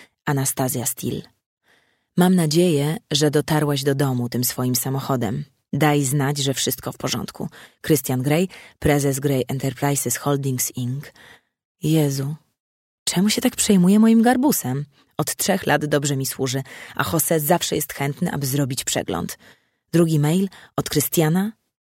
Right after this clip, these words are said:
ma dzisiejszą datę. Nadawca Christian Grey. Temat: granice względne. Data:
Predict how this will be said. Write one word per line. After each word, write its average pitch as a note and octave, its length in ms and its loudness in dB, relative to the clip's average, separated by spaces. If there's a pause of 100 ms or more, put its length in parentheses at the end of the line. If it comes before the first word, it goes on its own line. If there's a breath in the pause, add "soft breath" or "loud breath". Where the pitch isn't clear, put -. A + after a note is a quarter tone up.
(160)
ma C#3 100 -2
dzisiejszą B2 480 -4
datę. - 340 -10 (1040 loud breath)
Nadawca E3+ 560 0 (120)
Christian C#3+ 360 0
Grey. C3+ 300 -4 (120)
Temat: D#3 420 0 (200)
granice C#3 500 0
względne. C3 580 -4
Data: D#3 380 -2